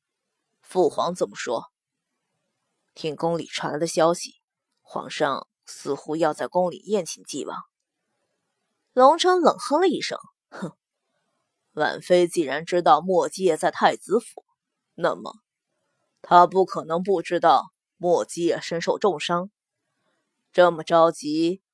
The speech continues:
她想干什么？”穆爵压低了声音，“属下听说，婉妃在嫁过来之前，一直对继王他。”“此话不可乱说，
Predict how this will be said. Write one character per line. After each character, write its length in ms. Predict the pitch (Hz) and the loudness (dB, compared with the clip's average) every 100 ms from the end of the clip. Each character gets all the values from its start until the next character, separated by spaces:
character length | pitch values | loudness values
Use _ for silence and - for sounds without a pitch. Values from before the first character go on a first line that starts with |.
| _ - | _ -6
她 240 | 160 160 | 0 0
想 180 | 160 - | -2 -4
干 220 | 185 165 | -2 -2
什 180 | - - | -6 -16
么？” 240 | - 180 - _ _ _ _ _ _ _ _ _ _ _ | -8 -8 -8 _ _ _ _ _ _ _ _ _ _ _
穆 240 | 285 302 208 | 0 2 4
爵 240 | 214 247 | 6 6
压 220 | 277 285 | 8 6
低 100 | 311 | 6
了 140 | 302 214 | 2 4
声 180 | 262 | 0
音 240 | 277 285 285 _ _ _ _ _ _ _ | 0 -6 -10 _ _ _ _ _ _ _
，“属 200 | - 143 | -10 -8
下 160 | - | -8
听 200 | 151 165 | -8 -8
说， 420 | 151 170 160 156 175 _ _ _ - | -6 2 2 2 -4 _ _ _ -10
婉 140 | 165 - | -10 -8
妃 140 | 180 | -6
在 160 | 175 170 | -2 -4
嫁 220 | - 165 | -2 -4
过 140 | 147 135 | -4 -8
来 100 | 127 | -10
之 220 | - 165 | -8 -8
前， 400 | - - 143 185 _ _ _ _ | -8 -12 -14 -18 _ _ _ _
一 180 | - 190 | -8 -8
直 180 | 151 - | -6 -6
对 180 | 175 160 | -6 -6
继 200 | 160 156 | -8 -10
王 160 | - | -14
他。 320 | - 147 151 - _ _ _ _ _ _ _ _ _ _ _ _ | -14 -14 -14 -18 _ _ _ _ _ _ _ _ _ _ _ _
”“此 180 | - 147 | -6 -4
话 400 | - 175 156 - _ | 2 4 4 0 _
不 160 | - 185 | 0 0
可 160 | - 151 | 0 -4
乱 180 | 147 | -4
说， 340 | - 160 143 | -4 -4 -4